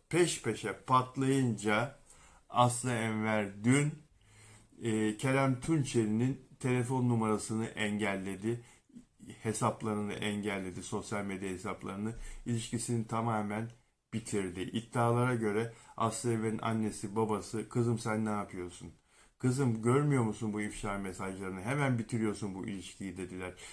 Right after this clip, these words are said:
İyi ki anne ve babalar var ve iyi ki medya var. İyi ki sizler varsınız. Beğendiyseniz beğen yapın. Eğer abone değilseniz abone olun. Sevgiyle kalın, olur mu? Murat Boz'a döner mi? Peki, Murat Boz'a döner mi?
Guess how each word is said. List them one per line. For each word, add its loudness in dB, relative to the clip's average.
İyi 0
ki 2
anne 4
ve 2
babalar 0
var -4
ve 0
iyi 2
ki 0
medya 2
var. -4
İyi 4
ki 0
sizler 2
varsınız. -4
Beğendiyseniz 4
beğen 6
yapın. 0
Eğer 6
abone 4
değilseniz 2
abone 4
olun. 0
Sevgiyle 2
kalın, -4
olur -2
mu? 2
Murat 4
Boz'a 4
döner 4
mi? 4
Peki, 0
Murat 4
Boz'a 4
döner 4
mi? -4